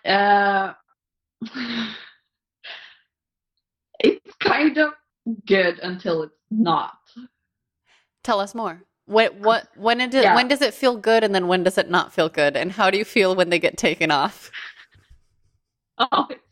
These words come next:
Speaker 1: so painful. <laughs> Taken off.
Speaker 2: Does he,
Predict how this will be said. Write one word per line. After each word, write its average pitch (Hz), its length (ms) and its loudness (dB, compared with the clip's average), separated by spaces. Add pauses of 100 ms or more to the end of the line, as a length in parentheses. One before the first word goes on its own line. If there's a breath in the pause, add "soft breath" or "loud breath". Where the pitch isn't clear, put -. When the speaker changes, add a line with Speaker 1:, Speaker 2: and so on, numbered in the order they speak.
Speaker 1:
so - 80 -12 (160)
painful. - 540 -10 (260)
<laughs> - 260 -16
Taken - 400 -4 (140)
off. - 180 -4 (200)
Speaker 2:
Does 285 160 0
he, 277 200 0